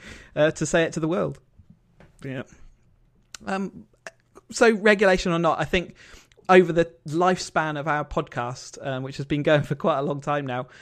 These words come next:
when we started these podcasts, regulation on the internet was very much, uh,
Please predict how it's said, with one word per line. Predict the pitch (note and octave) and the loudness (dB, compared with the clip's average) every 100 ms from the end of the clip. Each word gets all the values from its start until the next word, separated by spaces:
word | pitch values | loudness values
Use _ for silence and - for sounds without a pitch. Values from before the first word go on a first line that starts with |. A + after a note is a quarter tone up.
| - - | -6 0
when | E3 | 2
we | D#3+ | 2
started | - G3 D#3 | 0 2 2
these | C#3 C3 | -2 -4
podcasts, | C#3+ C3+ C3 B2+ - | -4 -2 -2 -4 -4
regulation | D3 C#3+ C#3+ C3+ C#3 | -4 -2 0 -2 -4
on | C3+ | -8
the | C3 | -6
internet | B2+ C3+ F#2+ | -8 -8 -8
was | B2+ | -4
very | D3 D3+ | -2 -2
much, | B2 - | -4 -10
uh, | - | -16